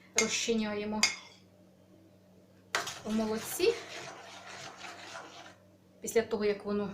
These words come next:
закипіло, так як кисіль, тоненькою такою струйкою. Закипає молоко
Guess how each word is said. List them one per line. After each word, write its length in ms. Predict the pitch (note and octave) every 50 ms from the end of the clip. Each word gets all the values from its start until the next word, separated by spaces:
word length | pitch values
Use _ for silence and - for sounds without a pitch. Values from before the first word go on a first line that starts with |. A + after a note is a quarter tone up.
| - -
закипіло, 580 | F#3 G#3 G#3 - A3 G#3 - A3 G#3 G3+ G3 G3 G3+ - - - - - - - - - - - - - - - - - - - - - - - - - - - - - - - -
так 180 | - D4+ D#4 D4+
як 160 | C4+ - -
кисіль, 460 | - B3 A3+ - - - A3+ G#3+ G3+ F#3 - - - - - - - - - - - - - - - - - - -
тоненькою 520 | - A3 A#3 C4+ D#4 E4+ E4 D#4+ D4+ D4 D4
такою 460 | C#4+ C#4+ C#4+ - D4 D4 C#4 C#4+ C#4+ C#4+ - - - - - - - - - - - - - - - - - - - - - - - - - - - - - - - - - - - - -
струйкою. 720 | - - - A#3+ A#3 A3+ A3 - - A3+ A3+ A3+ A3+ A#3 A3+ - - - - - - - - - _ _ - - - - - - - - - _ -
Закипає 680 | A3 - G#3 - - G#3 - - G#3+ G3+ G3 G3 G3 G3+ - - - - -
молоко 580 | G#3+ G3+ G3+ G3+ G3 - - - C4+ C#4+ D#4